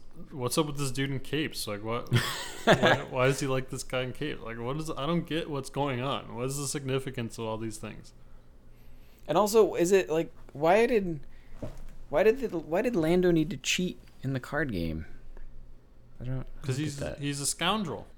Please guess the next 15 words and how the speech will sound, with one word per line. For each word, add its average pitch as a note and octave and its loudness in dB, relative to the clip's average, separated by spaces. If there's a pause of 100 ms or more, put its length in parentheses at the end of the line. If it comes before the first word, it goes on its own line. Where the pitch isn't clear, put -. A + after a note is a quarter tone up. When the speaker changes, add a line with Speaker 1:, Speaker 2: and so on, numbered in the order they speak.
(360)
Speaker 2:
Oh, G#2+ 6
I A2+ 2
guess - 0 (180)
that's G#2 -2
right. F2 2
He F#2+ -4
does, F2+ -2 (400)
he F#2+ -2
does F2 -2 (100)
turncoat F2 -4
them D#2+ -2
in D#2+ -4 (100)
Empire, D#2+ -4
doesn't D2+ -8
he? D2+ -10